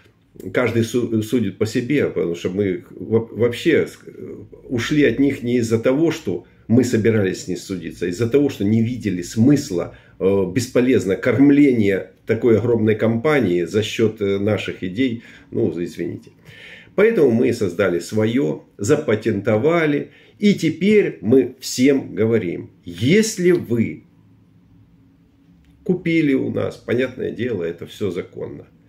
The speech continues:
если вы увидели у нас какую-то идею, скопировали её для себя,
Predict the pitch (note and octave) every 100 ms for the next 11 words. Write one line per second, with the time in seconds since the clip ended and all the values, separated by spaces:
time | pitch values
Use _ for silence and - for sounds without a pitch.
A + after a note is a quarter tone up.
0 | _ E2+ C#3+ E3+ C#3+ A2 F#2 F2+ - _
1 | _ _ _ - G#2+ C#3+ F3+ C3 G#2 G#2
2 | A#2 - F#2 G2 F#2 F2 E2+ E2 F2 D#2
3 | - _ _ _ _ - - D3+ - A2+
4 | A2 G2 F#2 F2 E2+ E2+ E2 D#2 - _
5 | _ - A2 B2 - A2 F#2 E2+ D#2+